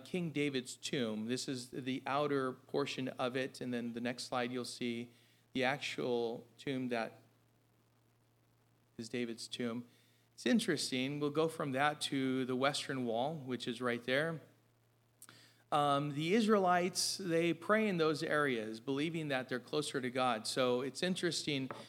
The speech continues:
You know that you can't get any closer to God than you are right now in Christ, right? There's, there's no location that brings you closer to Christ.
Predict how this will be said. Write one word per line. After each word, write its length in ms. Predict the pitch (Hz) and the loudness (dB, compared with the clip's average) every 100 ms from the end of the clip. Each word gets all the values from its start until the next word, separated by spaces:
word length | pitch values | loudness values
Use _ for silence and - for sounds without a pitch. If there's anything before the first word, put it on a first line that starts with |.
| - _ - | -20 _ 2
You 120 | 190 | 6
know 180 | 202 208 | 6 6
that 160 | 170 | 4
you 140 | 165 151 | 0 0
can't 260 | 180 175 | 0 2
get 140 | 165 156 | 2 0
any 180 | 147 | -2
closer 380 | 139 165 160 147 | 2 2 4 0
to 160 | 127 139 | 0 2
God 340 | 135 147 143 | 4 4 4
than 220 | 143 135 | 0 0
you 260 | 131 135 135 | 0 0 4
are 220 | 143 143 | 4 4
right 260 | 139 131 90 | 4 0 0
now 500 | 131 143 131 117 117 - - - | -2 2 4 2 0 -8 -14 -4
in 140 | 131 | -4
Christ, 420 | - 131 117 - | 4 4 4 2
right? 300 | 127 143 - - - _ _ _ _ _ _ _ _ _ | 2 2 2 -8 -20 _ _ _ _ _ _ _ _ _
There's, 220 | 139 147 143 | 0 2 -2
there's 200 | 139 151 | -4 4
no 180 | 180 | 6
location 760 | 202 185 180 180 180 - 139 131 | 6 4 4 2 2 2 2 2
that 180 | 127 - | 2 4
brings 280 | 147 143 | 2 4
you 100 | 131 | -2
closer 360 | 123 139 135 135 | 2 0 0 0
to 80 | 120 | -2
Christ. 500 | 120 120 98 - | 2 2 2 -6